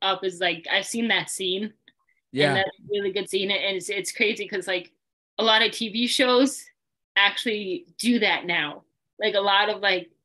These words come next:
Speaker 1: like, the Goldbergs and, um,
Speaker 2: Oh, right. Yep.
Speaker 1: why can't I think of the other ones?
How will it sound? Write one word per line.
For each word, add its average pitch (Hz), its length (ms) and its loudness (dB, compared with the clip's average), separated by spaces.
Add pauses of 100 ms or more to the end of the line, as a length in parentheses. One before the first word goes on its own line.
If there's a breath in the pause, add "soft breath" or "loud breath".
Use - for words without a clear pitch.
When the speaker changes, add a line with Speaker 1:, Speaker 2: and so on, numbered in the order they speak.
(140)
Speaker 1:
like, 220 160 2
the 214 100 -2
Goldbergs 208 840 2
and, 180 440 0
um, 170 840 -4 (240)
Speaker 2:
Oh, 151 180 0
right. 139 340 -2 (100)
Yep. 127 260 -6 (520)
Speaker 1:
why 185 180 -4
can't 185 240 -10
I - 20 -20
think 175 160 -12
of 175 80 -10
the 170 100 -6
other 165 160 -10
ones? 165 320 -14